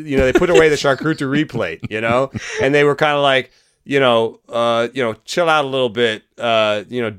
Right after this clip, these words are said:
Speaker 1: you gotta do it on your own. I'm not getting in trouble for this."
Speaker 2: Right.
Speaker 1: You know? <laughs> But that, that, none of them was like, "Stop." <laughs>
Speaker 2: And my issue with that is, you know, M L B and I had heard the same thing. "Oh, you know, back when we had Chris Young at the commissioner's office in two thousand nineteen,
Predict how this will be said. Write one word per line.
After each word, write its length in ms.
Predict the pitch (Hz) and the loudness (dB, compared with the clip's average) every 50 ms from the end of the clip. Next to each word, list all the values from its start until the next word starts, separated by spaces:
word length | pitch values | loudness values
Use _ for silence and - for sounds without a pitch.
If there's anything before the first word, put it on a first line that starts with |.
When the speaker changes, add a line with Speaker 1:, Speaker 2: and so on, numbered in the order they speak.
| - _ | -14 _
Speaker 1:
you 120 | 123 131 127 | -8 -2 0
gotta 180 | 143 135 123 | 0 0 0
do 80 | 127 135 | 0 -2
it 40 | 123 | -2
on 120 | 131 120 117 | -2 -4 -2
your 140 | 113 120 123 | 0 0 2
own. 180 | 120 110 107 | 2 0 0
I'm 100 | 107 117 | -2 -4
not 160 | 131 123 117 | -4 -4 -4
getting 160 | 92 95 98 98 | -4 -6 -8 -10
in 80 | 92 | -10
trouble 260 | - 104 98 87 85 | -10 -10 -10 -10 -10
for 120 | 80 85 82 | -12 -14 -14
this." 280 | 80 82 - - - - | -14 -14 -16 -18 -14 -6
Speaker 2:
Right. 240 | 190 196 170 175 - | -4 -2 -2 -2 -2
Speaker 1:
You 80 | 113 123 | -2 0
know? 280 | 127 127 135 131 - - | 0 0 0 0 -2 -4
<laughs> 20 | |
But 260 | 175 175 - - 208 | -4 -2 0 0 0
that, 320 | 196 202 - - 214 - - | -2 -2 0 0 0 2 2
that, 500 | 214 - - 156 147 202 240 226 - - | 0 -2 -2 -6 -14 -12 -12 -10 -6 0
none 220 | 151 175 214 254 | 2 4 4 4
of 80 | 254 214 | 4 2
them 140 | 175 156 | 0 0
was 140 | 143 143 127 | -2 0 0
like, 280 | 135 131 123 117 - - _ _ _ _ _ _ _ _ _ _ _ | 0 0 0 -2 -4 -10 _ _ _ _ _ _ _ _ _ _ _
"Stop." 640 | - - - 107 117 131 131 117 101 90 - _ _ _ _ _ _ _ | -16 -8 -2 0 2 2 2 2 0 -2 -6 _ _ _ _ _ _ _
<laughs> 340 | - - - _ _ _ - | -20 -20 -20 _ _ _ 0
Speaker 2:
And 1300 | 196 - 196 190 - - - - - 208 - - 269 453 554 539 440 339 294 285 - - - - - - - | 0 2 2 0 0 0 -2 -2 -2 -4 -2 0 2 2 2 2 2 2 2 0 -2 -6 -10 -18 -20 -16 -6
my 320 | 277 311 320 392 440 - 320 | -2 0 0 2 0 0 -2
issue 220 | 330 - 349 339 | -2 0 0 0
with 140 | 285 294 294 | -2 0 2
that 280 | 294 302 311 302 - - | 2 2 2 2 0 0
is, 320 | 226 233 226 220 - - - _ _ _ _ _ | -2 -2 -2 -4 -10 -12 -16 _ _ _ _ _
you 140 | - 240 254 | -4 0 0
know, 80 | 247 | 2
M 160 | 196 233 254 247 | 2 2 2 0
L 120 | 247 220 | 0 -2
B 200 | 214 233 226 226 | -2 -2 0 0
and 80 | 226 214 | 2 2
I 80 | 214 240 | 0 0
had 120 | 240 226 | 0 0
heard 160 | 269 254 220 | 0 0 -2
the 60 | 226 | -2
same 200 | 220 262 226 220 | -4 -4 -4 -2
thing. 180 | 214 240 - - | 0 -2 -2 0
"Oh, 300 | - 269 359 370 349 330 302 | 0 2 4 4 4 2 0
you 100 | 294 320 | -2 -2
know, 160 | 311 294 254 | -2 -2 -2
back 260 | 220 269 262 294 294 - | -2 0 0 -2 -2 -4
when 120 | 330 277 | -6 -6
we 140 | 294 302 294 | -6 -2 0
had 180 | 277 269 269 | -2 -2 -2
Chris 340 | - - - 302 294 302 - | -4 -4 -2 -2 -2 -2 -2
Young 360 | 214 254 262 277 294 302 285 | 0 2 2 4 2 0 -2
at 80 | 277 - | -6 -8
the 60 | 277 | -10
commissioner's 560 | - 247 240 254 311 320 - 320 285 294 285 | -12 -10 -6 -6 -4 -4 -4 -4 -4 -2 0
office 380 | 294 262 269 277 - 311 - - | 2 2 2 2 0 -6 -10 -10
in 60 | 208 | -6
two 120 | - 320 302 | -4 0 2
thousand 240 | 285 285 277 285 | 2 0 0 0
nineteen, 460 | 262 262 262 262 311 285 285 302 294 | -2 -2 -2 -4 -6 -8 -8 -8 -8